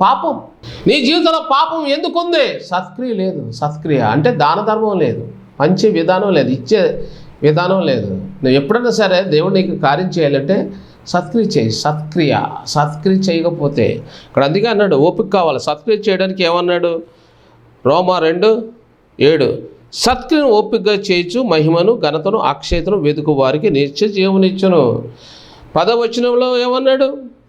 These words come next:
"సత్క్రియ చేయ ప్రతివానికి, మొదట యూదునికి, గ్రీసు దేశానికి మహిమయు ఘనతయు సమాధానమును కలుగును." మహిమ, దేవుడి ద్వారా మహిమ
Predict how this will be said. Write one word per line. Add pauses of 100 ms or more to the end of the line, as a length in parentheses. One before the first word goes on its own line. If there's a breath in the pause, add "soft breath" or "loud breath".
(120)
"సత్క్రియ
చేయ
ప్రతివానికి,
మొదట
యూదునికి,
గ్రీసు
దేశానికి (340 loud breath)
మహిమయు
ఘనతయు
సమాధానమును
కలుగును."
మహిమ,
దేవుడి
ద్వారా
మహిమ